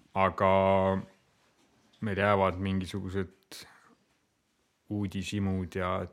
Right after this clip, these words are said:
teadmisjanud ja põnevuse soovid ja,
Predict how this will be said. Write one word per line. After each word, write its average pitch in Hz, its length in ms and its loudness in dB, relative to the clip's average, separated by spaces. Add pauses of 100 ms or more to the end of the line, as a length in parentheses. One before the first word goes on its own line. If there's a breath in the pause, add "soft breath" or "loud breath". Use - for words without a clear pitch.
(140)
teadmisjanud 95 960 -2
ja 90 160 -4 (580 soft breath)
põnevuse 98 560 2
soovid 92 560 0
ja, 95 300 0